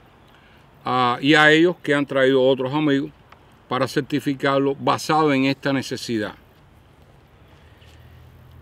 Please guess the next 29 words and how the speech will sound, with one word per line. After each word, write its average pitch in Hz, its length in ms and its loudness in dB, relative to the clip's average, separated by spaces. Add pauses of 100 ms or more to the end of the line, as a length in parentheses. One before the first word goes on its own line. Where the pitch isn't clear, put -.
(300)
¿Por 160 220 4
qué 208 420 4 (180)
tantas 175 480 0
personas 175 720 -4 (340)
se - 200 -10
están 147 360 -2
comprando 131 640 -4
armas 123 220 -4
de 110 80 -10
fuego? - 240 -18 (260)
¿Por 110 160 -6
qué 131 220 -4
tantas 143 720 -2
personas 139 500 -4
están 131 200 -6
comprando 131 640 -6 (420)
proyectiles? 127 680 -2
Ya 104 80 -10
están 139 240 -6
agotados, 131 520 -4
las, 98 140 -10
las 104 240 -12
balas 175 220 -4
están 156 160 -4
agotadas 143 380 -2
en 131 40 -2
el 123 80 -4
mercado 123 340 -2
prácticamente. 117 680 -4